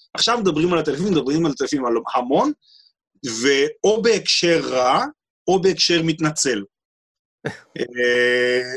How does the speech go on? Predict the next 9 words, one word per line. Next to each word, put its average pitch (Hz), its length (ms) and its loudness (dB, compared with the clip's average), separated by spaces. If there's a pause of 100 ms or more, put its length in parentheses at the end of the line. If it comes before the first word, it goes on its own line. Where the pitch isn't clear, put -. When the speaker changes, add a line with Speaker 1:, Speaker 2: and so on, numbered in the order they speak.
(360)
Speaker 1:
וזה 135 720 0
נכון, 214 400 0 (340)
בכל 214 420 0
פעם 202 220 2
שיש 170 320 0
איזושהי, 151 920 0 (160)
אה, 123 160 0
מגפה 117 380 -4 (100)
כזו, 208 360 -2